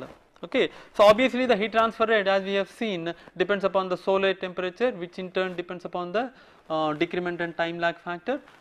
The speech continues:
and decrement and time lag factor depend upon the thermal capacity of the wall. So finally you find that the heat transfer to the conditioned space depends, uh,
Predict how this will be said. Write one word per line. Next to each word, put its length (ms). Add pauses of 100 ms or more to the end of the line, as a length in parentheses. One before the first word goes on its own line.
and 160
decrement 460
and 160
time 220
lag 180
factor 340
depend 320
upon 280
the 180 (220)
thermal 280
capacity 460
of 80
the 80
wall. 300 (420)
So 140
finally 420
you 120
find 340
that 100
the 80
heat 200
transfer 640
to 80
the 80
conditioned 460
space 300 (260)
depends, 500
uh, 100